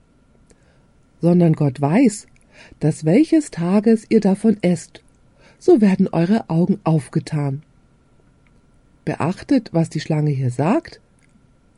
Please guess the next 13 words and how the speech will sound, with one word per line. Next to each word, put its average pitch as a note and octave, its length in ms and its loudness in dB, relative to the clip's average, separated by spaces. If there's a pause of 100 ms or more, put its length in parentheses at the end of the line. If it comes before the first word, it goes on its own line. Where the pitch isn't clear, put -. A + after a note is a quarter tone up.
(960)
"So D4 240 -4
werden D3+ 300 0
eure D#3 300 -2
Augen A3 260 2
aufgetan, A3 800 0 (600)
und - 240 -4
ihr E3 160 0
werdet E3+ 400 -4
sein F#3+ 420 -4
wie A#3 100 2
Gott - 680 -6
und B3 200 -4 (220)
wissen, E3+ 600 -4